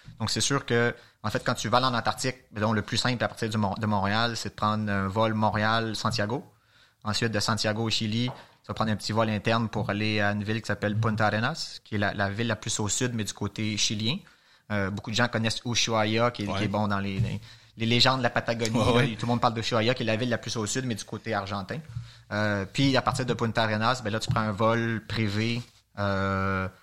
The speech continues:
Speaker 1: de, de Punta Arenas qui t'amène directement sur le glacier. Donc, en fond, ça prend des conditions de météo parfaites et tout, là, pour que,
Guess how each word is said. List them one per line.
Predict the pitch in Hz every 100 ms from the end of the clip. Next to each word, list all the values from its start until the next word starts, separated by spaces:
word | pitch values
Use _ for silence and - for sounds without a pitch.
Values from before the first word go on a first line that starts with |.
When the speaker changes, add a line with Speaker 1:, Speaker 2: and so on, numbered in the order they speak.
| _ _ _ _
Speaker 1:
de, | 101 110 107 104
de | 110
Punta | 117 110
Arenas | 107 107 117
qui | -
t'amène | 110 107 104
directement | 107 101 104 107
sur | 110 - 107
le | 101
glacier. | 95 101 95 110 117
Donc, | 123 95
en | 98
fond, | 117
ça | 107 101
prend | 107
des | 104 95
conditions | 110 101 -
de | 110
météo | 101 107
parfaites | 104 98 - 113 -
et |
tout, | - 123
là, | 110
pour | 110
que, | - 98